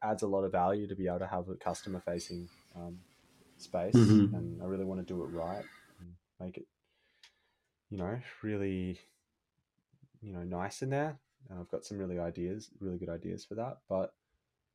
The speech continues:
Speaker 1: in terms of product, um, I, I, I think I'm always gonna have the Genesis as a, as a product, um, and then, yeah, hopefully,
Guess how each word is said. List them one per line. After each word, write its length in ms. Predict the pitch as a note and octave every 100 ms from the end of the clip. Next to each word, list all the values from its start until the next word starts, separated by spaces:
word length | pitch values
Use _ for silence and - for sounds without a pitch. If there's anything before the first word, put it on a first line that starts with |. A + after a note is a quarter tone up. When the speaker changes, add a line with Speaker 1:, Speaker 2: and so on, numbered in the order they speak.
| _ _
Speaker 1:
in 100 | B2+
terms 260 | C3 D3+ C#3
of 100 | A#2
product, 520 | A2+ A#2+ C#3+ - - - _ _ _ _ _ -
um, 400 | G2 G2 F#2+ G2 _ _ _ _ _ _ _ -
I, 100 | A2+ -
I, 100 | A#2 A#2
I 80 | A2+
think 280 | - C3+ A2+
I'm 160 | A2 A2+
always 200 | A2+ A2+
gonna 180 | G#2+ G#2+
have 220 | A2+ A2
the 80 | F#2
Genesis 680 | F#2+ F#2+ A2 A2+ A2+ - - -
as 200 | G2 F#2+
a, 300 | F#2 F#2 F#2 - _ _ _ _ _ _ _ _ _ _ _ _ -
as 140 | G2+
a 40 | G2+
product, 460 | - F#2+ A2+ - - _ _ _ _ -
um, 300 | F#2+ F#2 F2+ F#2+
and 120 | F#2+
then, 200 | F#2 F#2 -
yeah, 260 | G#2 F#2+ -
hopefully, 580 | G#2+ G2+ - G2+ F#2